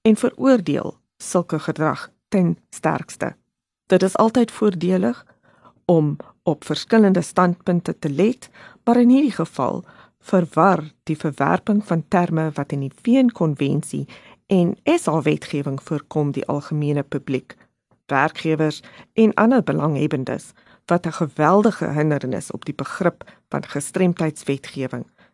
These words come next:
die proses van redelike akkommodasie en die billike insluiting van alle persone met gehoorverlies. Dit is eenvoudig onaanvaarbaar dat sekere mense probeer om wetgewende terme te verwerk om hul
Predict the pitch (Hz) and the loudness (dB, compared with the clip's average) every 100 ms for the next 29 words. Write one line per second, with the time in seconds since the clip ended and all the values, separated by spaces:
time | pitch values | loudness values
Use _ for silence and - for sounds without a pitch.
0 | - 160 - - - 240 240 202 170 165 | -10 -10 -8 -8 0 2 2 0 2 2
1 | 151 143 - 139 - 160 147 139 131 139 | 0 -2 -4 -4 -4 -4 -2 -2 -2 -4
2 | - 139 _ _ _ - 180 156 - - | -8 -12 _ _ _ -2 -2 -2 -6 -2
3 | 175 190 - - 175 160 - 127 - 123 | 0 0 -4 -2 0 0 -4 -6 -6 -8
4 | 117 _ _ - 151 - - 190 160 - | -8 _ _ -6 -6 -4 -2 0 0 -6
5 | - - 139 127 139 - - 143 135 117 | -8 -6 -6 -4 -8 -10 -12 -8 -8 -8
6 | - 87 87 - - _ _ _ _ _ | -10 -10 -10 -12 -20 _ _ _ _ _
7 | _ _ - 190 185 180 - 175 156 - | _ _ 2 2 2 0 0 0 0 -8
8 | - 233 220 202 170 - - - 196 170 | 0 2 4 2 0 -2 -18 0 2 2
9 | 165 160 156 135 143 135 - _ _ _ | 0 -2 -4 -4 -6 -8 -10 _ _ _
10 | - 147 - 214 226 233 202 165 156 - | -16 -14 -4 0 2 2 2 2 0 -4
11 | - 165 147 147 143 135 131 131 - - | -6 -6 -2 -2 -2 -4 -6 -10 -10 -2
12 | 240 220 196 - 180 165 160 156 156 165 | 0 2 0 0 -2 -2 -2 -4 -6 -6
13 | 143 147 143 139 - _ _ _ _ - | -6 -4 -4 -6 -12 _ _ _ _ 0
14 | 170 165 | 2 2